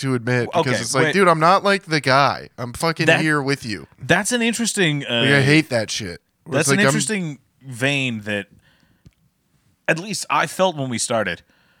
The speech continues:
Speaker 2: that I don't know if, like, I don't know if it would be weird 'cause I, I, I didn't stay in it, but the people that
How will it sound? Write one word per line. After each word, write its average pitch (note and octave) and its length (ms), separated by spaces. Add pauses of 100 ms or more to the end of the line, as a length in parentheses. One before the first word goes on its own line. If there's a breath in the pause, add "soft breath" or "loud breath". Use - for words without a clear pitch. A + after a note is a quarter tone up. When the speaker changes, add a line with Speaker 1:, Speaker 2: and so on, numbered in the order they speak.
(200)
Speaker 2:
that A#2 360
I C3 100
don't D3+ 140
know C#3+ 240
if, - 400
like, A#2 320
I C3 40
don't E3+ 100
know E3 260 (540)
if C3 160
it C3+ 80
would A#2+ 180
be A#2+ 160
weird G2+ 300
'cause - 120
I, G#2+ 120 (880)
I, A2 160 (340)
I A#2 80
didn't A2 220
stay G#2+ 480
in G#2 240
it, F2+ 180 (680 soft breath)
but B2+ 280
the B2 200
people D#3+ 500
that A#2+ 280